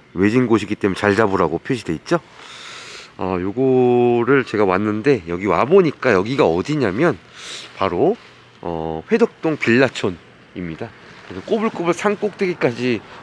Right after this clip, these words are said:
올라갔고요. 요금은 칠만 오천 원 결제해 주셨어요. 그래서 입금으로 받았고, 그럼 저 여기 회덕동, 어, 마을로 내려가고 있거든요.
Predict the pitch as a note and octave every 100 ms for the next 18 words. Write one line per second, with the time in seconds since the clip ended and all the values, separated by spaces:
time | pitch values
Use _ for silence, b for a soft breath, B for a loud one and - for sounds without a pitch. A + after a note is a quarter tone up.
0 | B G#2+ A#2 G2+ - C3 - B2+ - B
1 | B B G#2 G#2 C3+ C3 - G3+ G3+ D#3
2 | F#2+ - A2 F2+ E2+ D#2 B B B -
3 | F#2 A2 F#2+ - E2 A2+ A#2+ F2 G2 -
4 | D#3 C#3 A2 F#2 F#2 - C#3+ - - -
5 | - - - C3+ G#2 C#3+ B2+ C3 D#3 D#3
6 | D3+ C3+ G#3+ A3 - E3 D3 D3 G2 D#2
7 | - - - - G2+ G2+ G2 F#2+ A2 B2
8 | A#2 F#2+ A2+ A#2+ G2+ - F2 G2 D#3